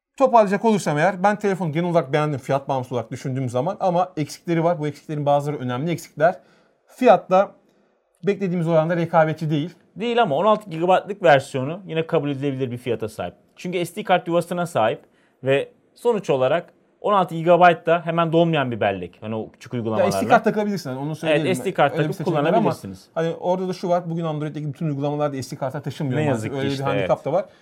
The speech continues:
Speaker 1: Yurt dışı fiyatıyla alabilseydik iki bin on beşin telefonu olarak ben bu telefonu anlatırdım. Çok kesin çünkü. Çok
Speaker 2: Evet.
Speaker 1: hızlı ve çok uygun bir fiyata sahip bir telefon. Bugün itibariyle Türkiye'deki vergilendirmenin biraz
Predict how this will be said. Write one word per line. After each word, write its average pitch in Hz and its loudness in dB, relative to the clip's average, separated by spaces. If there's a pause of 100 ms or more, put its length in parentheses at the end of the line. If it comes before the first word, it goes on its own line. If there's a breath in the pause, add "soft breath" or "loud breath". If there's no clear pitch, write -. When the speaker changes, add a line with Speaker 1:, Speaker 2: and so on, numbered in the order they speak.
(800 soft breath)
Speaker 1:
Yurt 220 -2
dışı 220 -8
fiyatıyla 220 0
alabilseydik 214 0
iki 196 -6
bin 214 0
on 233 2
beşin 214 -4
telefonu 214 -2
olarak 196 2
ben 151 2
bu 123 -6
telefonu 135 -4
anlatırdım. 131 -6 (440)
Çok - -6
kesin 170 -8
çünkü. 117 -10
Çok 113 0
Speaker 2:
Evet. 101 2
Speaker 1:
hızlı 147 -4
ve 156 -2
çok 170 -8
uygun 151 -4
bir 156 -4
fiyata 131 -4
sahip 123 -4
bir 135 -18
telefon. 127 -8 (580 soft breath)
Bugün 220 -2
itibariyle 196 2
Türkiye'deki 175 -6
vergilendirmenin 165 0 (120)
biraz 165 0